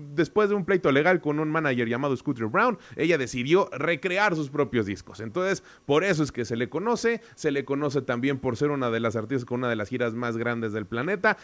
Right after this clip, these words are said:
Se calcula que más o menos ha generado una derrama de mil quinientos millones de dólares y por, se le llama The Eras Tour. Y si usted tiene novia, si tiene hijas, si tiene, eh, hijos también, eh, hay muchos chavos que le,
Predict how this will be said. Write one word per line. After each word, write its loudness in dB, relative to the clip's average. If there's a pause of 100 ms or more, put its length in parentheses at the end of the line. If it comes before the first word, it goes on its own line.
Se -2
calcula 0
que -2
más 0
o -2
menos -4
ha 2
generado -2
una -2
derrama -2
de -2
mil -4
quinientos -6
millones -6
de -2
dólares 2 (240)
y -4
por, -6
se -2
le 2
llama 2
The 0
Eras 0
Tour. 2 (180)
Y -2
si -4
usted 0
tiene 0
novia, 2
si -4
tiene 0
hijas, 0
si -4
tiene, 0 (180)
eh, 2
hijos 0
también, 0
eh, 0 (220)
hay 0
muchos -4
chavos 0
que -4
le, -2